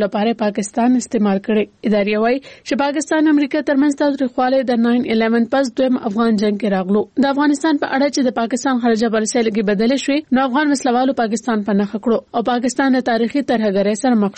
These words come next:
شو. ادارې په وینا، پاکستان د دغه ترهګرۍ وسلوالو مخنیوي لپاره سخت ګامونه پورته کړه او ډېرې کامیابۍ ترلاسه کړې. خو د دې باوجود د امریکا پر پاکستان د تور لګولو سلسله روانه ده. ادارې زیاتوي چې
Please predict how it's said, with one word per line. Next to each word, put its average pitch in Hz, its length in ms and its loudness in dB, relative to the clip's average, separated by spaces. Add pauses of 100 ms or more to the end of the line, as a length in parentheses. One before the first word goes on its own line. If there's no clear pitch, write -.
شو. 240 100 0 (220)
ادارې 208 280 0 (100)
په - 100 0
وینا، 254 240 0 (400)
پاکستان 302 340 0 (100)
د 262 120 2
دغه 285 200 -4
ترهګرۍ 247 440 2
وسلوالو 226 580 0
مخنیوي 233 380 2
لپاره 233 360 0
سخت 247 280 -4
ګامونه 208 380 2
پورته 269 300 0
کړه 277 140 2 (140)
او 240 120 0
ډېرې 285 180 0 (100)
کامیابۍ 254 480 0
ترلاسه 196 380 0
کړې. 220 220 -2 (200)
خو 277 120 0
د 294 120 2
دې 349 140 2
باوجود 285 360 2
د 262 120 2
امریکا 269 340 2
پر 247 160 -2
پاکستان 240 460 0
د 240 120 2
تور 277 180 2
لګولو 226 380 0
سلسله 220 320 0 (120)
روانه 185 380 0
ده. 202 80 0 (260)
ادارې 208 360 2
زیاتوي 214 360 0
چې - 360 -12